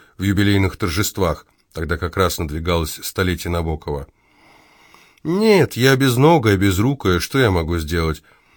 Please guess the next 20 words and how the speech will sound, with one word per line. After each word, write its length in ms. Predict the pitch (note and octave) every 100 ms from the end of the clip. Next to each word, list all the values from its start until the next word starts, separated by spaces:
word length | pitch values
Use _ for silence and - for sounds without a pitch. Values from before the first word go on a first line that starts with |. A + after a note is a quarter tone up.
| _ _
Я 180 | C#3+ E3
уже 340 | D3+ B2 C#3 B2+
не 120 | A#2+
выхожу 400 | G#2+ A#2 G#2+ C#3
совершенно 560 | - G2 F2 G#2 F#2
никуда, 540 | F2+ F2 F2+ D#2+ F2 E2+
я 260 | E2+ E2 E2
не 140 | F2
могу 280 | F#2+ F2+ G#2
выходить». 540 | F#2 F2 C#2+ C2+ - _ _ _ _ _ _ _ _ _ _
«Кого 300 | - G#2 D#3
бы 160 | D#3+ D#3
в 40 | C3+
литературе 560 | - B2+ B2 D#3 C3+
вы 100 | A#2
поставили 520 | A2+ A2 - A#2+ A2+
рядом 440 | G#2+ G#2+ G#2 G2 F#2
с 100 | -
вашим 360 | G#2 - G2+
братом?» 480 | F#2 F2 D#2+ D2+ C#2+